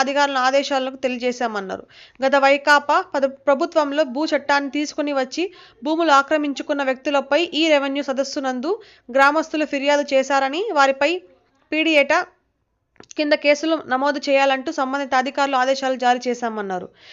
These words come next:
పీడీ యాక్ట్ కింద కేసులు నమోదు చేస్తే ఎనిమిది సంవత్సరాల నుంచి పదకొండు సంవత్సరాల వరకు జైలు శిక్ష పడే అవకాశం ఉందని, కాబట్టి గత వైకాపా ప్రభుత్వంలో భూ ఆక్రమణ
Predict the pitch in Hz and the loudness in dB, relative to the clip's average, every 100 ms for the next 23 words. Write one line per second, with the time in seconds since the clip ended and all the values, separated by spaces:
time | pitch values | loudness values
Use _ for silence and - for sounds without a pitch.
0 | - _ 320 330 330 294 294 - 294 285 | -20 _ 0 4 4 4 0 -6 -4 -4
1 | 277 277 285 285 320 403 - _ - 262 | 0 0 0 -2 -4 -6 -12 _ -4 0
2 | 294 302 294 269 269 302 277 285 277 285 | 0 0 0 0 0 -4 -4 -4 -2 -2
3 | 294 311 285 269 262 277 269 269 262 262 | 0 0 0 -4 -4 -2 -2 -2 -4 -4
4 | 285 294 285 269 262 254 262 277 277 - | -4 -2 0 0 -2 -2 -2 -2 -6 -8
5 | 277 262 254 254 262 269 269 254 247 254 | -4 0 0 0 -2 -4 -6 -6 -6 -4
6 | 392 - - - 240 269 277 285 247 349 | -6 -10 -20 -20 0 4 4 2 -2 -4
7 | 466 - _ 247 269 285 269 269 277 277 | -4 -12 _ -4 0 4 4 4 2 2
8 | 302 330 294 262 269 294 277 294 240 320 | 2 0 0 -2 -2 -4 -2 -2 0 4
9 | 294 285 302 285 | 6 4 0 -2